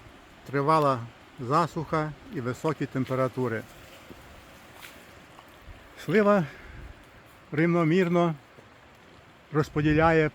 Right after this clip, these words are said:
плоди по кроні, а це ви-, має велике значення, проювається добре вітром, немає таких явищ, як загнивання плодів на дереві.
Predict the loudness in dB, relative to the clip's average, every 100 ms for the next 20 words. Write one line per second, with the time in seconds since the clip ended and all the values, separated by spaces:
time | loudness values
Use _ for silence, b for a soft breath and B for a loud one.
0 | 2 2 4 4 2 0 -2 2 2 4
1 | 4 0 -4 -16 -20 -20 -20 -20 -20 -20
2 | -20 -20 -20 -20 -20 -8 -6 0 0 0
3 | -4 -4 0 2 2 2 0 0 0 2
4 | 2 2 0 0 -2 -6 -14 -16 -18 -20
5 | -20 -20 -20 -6 0 2 4 4 4 2
6 | 0 2 2 2 2 2 0 -2 -2 -6
7 | -16 -20 -20 -20 -20 -20 -20 -6 -2 2
8 | 4 4 4 0 -6 -20 -20 -20 -20 -20
9 | -20 -20 -20 -20 -4 -2 2 2 4 4
10 | 6 4 4 2 2 2 2 4 4 4
11 | 0 0 0 2 2 2 2 0 0 -2